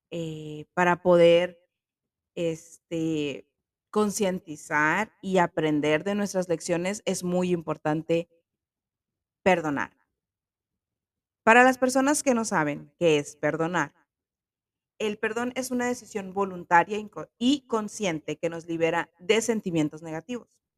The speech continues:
Ahorita, últimamente, cuan-, ah, está muy de moda que hablemos de temas de, de superación personal o de inteligencia emocional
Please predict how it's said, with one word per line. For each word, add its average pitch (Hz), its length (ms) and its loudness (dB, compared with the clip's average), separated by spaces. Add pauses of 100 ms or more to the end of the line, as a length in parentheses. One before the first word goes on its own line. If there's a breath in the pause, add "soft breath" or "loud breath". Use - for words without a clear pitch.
(1200)
Ahorita, 226 640 0
últimamente, 208 920 -4 (340)
cuan-, 190 440 0
ah, 202 100 0
está 214 200 2
muy 233 160 6
de 254 100 8
moda 185 580 2 (920)
que 220 80 4
hablemos 190 440 2
de 202 100 -2
temas 180 340 -2
de, 190 140 -4 (100)
de 202 100 -2
superación 175 420 -6
personal 160 600 -6
o 170 120 -2
de 165 140 0
inteligencia 165 640 -6
emocional 156 680 -8